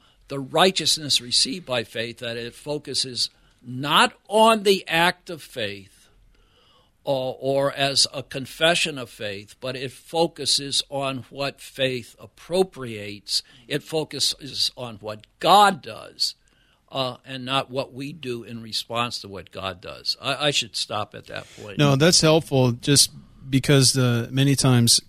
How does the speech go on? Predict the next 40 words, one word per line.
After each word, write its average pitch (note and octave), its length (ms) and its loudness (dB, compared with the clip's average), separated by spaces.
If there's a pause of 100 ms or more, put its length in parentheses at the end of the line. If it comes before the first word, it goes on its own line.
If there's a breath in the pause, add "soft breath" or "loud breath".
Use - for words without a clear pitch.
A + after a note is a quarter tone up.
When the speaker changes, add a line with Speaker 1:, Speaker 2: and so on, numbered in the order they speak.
Speaker 2:
it, A#2+ 400 -12
it B2 180 -6
comes C#3+ 300 4
down D3 280 4
to A#2 200 2
a A2+ 60 2
perspective B2+ 720 2
on A#2 160 2
what B2 240 4
the G#2+ 120 -8
sacrament A#2+ 760 2
is, A#2 460 4
is A#2+ 220 0
it, A#2+ 180 0 (100)
and B2 160 -2
what A#2+ 160 0
its - 120 -4
direction A#2 600 2
is. G2 260 -8 (540 soft breath)
Is B2 120 6
it A#2+ 100 8
a A#2+ 80 2
sign C#3+ 520 6
from A2+ 380 2
man C3 400 6
to A#2 180 0
God C3 560 4 (400)
of A#2 120 2
what A#2+ 240 6
we B2+ 160 4
have A2+ 200 2
done C#3 380 4
or A#2 180 0
our A#2+ 140 0
response C#3 640 0
to C#3 100 -2
what A2 200 -2
he A#2+ 100 -6
has A2 180 -4
done? F#2+ 240 -10